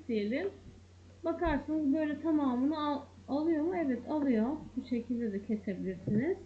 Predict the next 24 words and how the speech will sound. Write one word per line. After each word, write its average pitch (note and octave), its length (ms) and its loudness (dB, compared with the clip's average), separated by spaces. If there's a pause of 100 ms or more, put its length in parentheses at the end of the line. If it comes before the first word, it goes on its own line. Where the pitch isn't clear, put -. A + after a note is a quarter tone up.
(1160)
Tepe C#4+ 260 2
noktasına G#3+ 640 0
kadar C4+ 440 -2
kesim C4+ 440 8
yapacağız. A3+ 560 0 (1080)
Bu F4+ 80 2
şekilde C4+ 440 0
şeklimizin C#4 960 0
hattı E4 540 -2
oluşmuş D#4 560 -2
oldu. A3 520 -2 (520)
Şimdi F#4 220 2
ortada F4+ 720 0
otuzluk E4+ 560 0
bir E4 160 -2
çap - 380 -2
var. C4 160 0 (160)
Tam D4 220 -2
orta C4 220 0
merkezden A3+ 720 2
geçiyor. E4 580 0 (500)
Ve C#4 200 2
şuradaki C#4+ 480 0
uzunluk C4 640 0